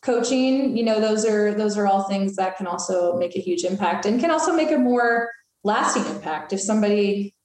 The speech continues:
I mean, even having a student as they get older, like, understand their own behaviors and understand what they need and be able to ask for it and advocate for themselves. And I mean, those are all, um, you know,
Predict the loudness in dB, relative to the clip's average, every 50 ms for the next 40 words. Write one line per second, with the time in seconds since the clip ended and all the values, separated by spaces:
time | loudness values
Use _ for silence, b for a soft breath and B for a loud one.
0 | _ -4 -2 0 2 2 2 2 2 2 2 0 0 0 0 -2 -2 -2 -2 -2
1 | 0 0 0 0 0 -2 0 0 0 0 0 0 0 0 0 0 0 -2 -2 -4
2 | -2 -2 0 0 0 0 0 -2 -2 0 0 0 0 0 0 0 0 2 2 0
3 | 0 0 -2 -4 -4 -6 -6 -8 -10 -12 _ _ _ _ _ -2 0 0 2 2
4 | 0 0 0 -2 -2 -2 -2 0 0 0 0 0 -2 -2 -2 0 0 2 2 0
5 | 0 0 0 -2 -4 -6 -10 -18 _ _ _ -2 -2 0 2 2 0 2 2 2
6 | 0 0 0 -2 -2 0 0 0 0 0 0 0 0 0 0 0 -2 -2 -2 0
7 | 0 0 0 0 0 0 0 -2 -2 -2 -2 -2 -2 -2 -4 -4 -4 -4 -4 -4
8 | -2 -2 0 -2 -2 -2 -4 -4 -4 -8 -12 b b b b b b -4 -2 0
9 | 0 0 0 0 0 0 2 2 2 2 2 2 2 0 0 -2 -4 -6 -4 -4
10 | -6 -8 -8 -12 -12 -8 -4 -2 -2 0 0 0 0 -2 -2 -6